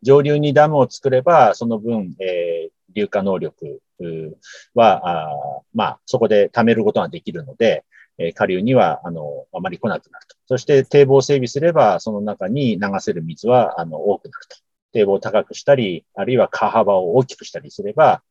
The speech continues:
治水の能力は上がるわけですね。まあ、いろんなやり方があるわけですけれども、その、お、整備というのは先ほども言いました通り、これは、あ、何、何年も何十年も、そして、あの、お金もかなりかかるわけです。それから、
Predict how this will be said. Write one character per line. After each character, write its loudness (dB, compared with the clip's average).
治 -14
水 -6
の -4
能 -2
力 -8
は -10
上 -8
が -4
る -10
わ -12
け -18
で -20
す -20
ね。 -20
ま 2
あ、 4
い 2
ろ 6
ん 0
な 4
や 8
り 2
方 2
が 2
あ 2
る 4
わ 2
け -8
で -4
す -14
け -4
れ -10
ど -2
も、 4
そ -2
の、 4
お、 2
整 2
備 -8
と -2
い 0
う 0
の 0
は 4
先 -8
ほ 0
ど -2
も -2
言 -2
い -2
ま -2
し -8
た -2
通 -4
り、 -8
こ -4
れ -2
は、 -2
あ、 -10
何、 0
何 2
年 2
も -8
何 -10
十 0
年 0
も、 -8
そ -10
し -14
て、 0
あ -8
の、 -6
お -8
金 -2
も -8
か -6
な 2
り -2
か -14
か -8
る -12
わ -10
け -18
で -18
す。 -20
そ -6
れ -6
か 0
ら、 4